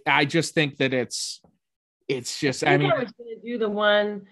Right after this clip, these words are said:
Speaker 2: March fourth, fifth, and sixth, but then I, I have a family, a family thing that weekend.
Speaker 1: Yeah, that's right, because there's, uh, I think R A is at that one and a few others,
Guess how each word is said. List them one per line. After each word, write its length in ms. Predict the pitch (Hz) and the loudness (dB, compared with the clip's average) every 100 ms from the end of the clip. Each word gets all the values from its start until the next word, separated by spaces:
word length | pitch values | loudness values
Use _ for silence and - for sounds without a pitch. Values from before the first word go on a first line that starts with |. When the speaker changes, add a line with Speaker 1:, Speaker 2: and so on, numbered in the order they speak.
| _ _ _ | _ _ _
Speaker 2:
March 280 | 185 202 196 | 0 0 -2
fourth, 300 | 208 214 202 | -2 -2 -2
fifth, 180 | 196 190 | -6 -4
and 120 | 170 | -6
sixth, 260 | 185 185 - | -8 -8 -10
but 120 | 160 | -8
then 120 | 156 | -6
I, 300 | 143 139 - _ _ _ _ - | -4 -6 -10 _ _ _ _ -8
I 100 | 147 | -6
have 220 | 147 127 | -6 -4
a 160 | 117 117 | -6 -4
family, 500 | 147 147 139 120 101 _ _ | -4 -2 -2 -4 -6 _ _
a 60 | - _ | -20 _
family 360 | 143 135 120 | -8 -6 -8
thing 440 | 113 117 104 101 - _ | -8 -8 -8 -8 -12 _
that 180 | 98 82 | -12 -10
weekend. 560 | 101 98 104 90 82 87 _ _ | -10 -12 -12 -14 -14 -20 _ _
Speaker 1:
Yeah, 280 | 170 170 165 | 2 4 6
that's 240 | 147 143 160 | 2 0 0
right, 240 | 156 139 | 0 0
because 300 | 131 135 113 | -2 -4 -4
there's, 320 | 131 127 - | -4 -4 -2
uh, 320 | 127 117 104 92 - _ - | -2 -2 -4 -6 -16 _ -6
I 160 | 120 | -6
think 260 | 113 143 127 | -4 -6 0
R 200 | 127 127 | 0 2
A 140 | 127 | 0
is 140 | 123 127 | 0 -4
at 120 | 127 | -2
that 260 | 123 120 120 | 0 0 0
one 280 | 123 123 | -4 -6
and 120 | 123 117 | -6 -10
a 40 | |
few 240 | - 123 | -6 -4
others, 440 | 120 117 117 117 | -2 -2 -4 -4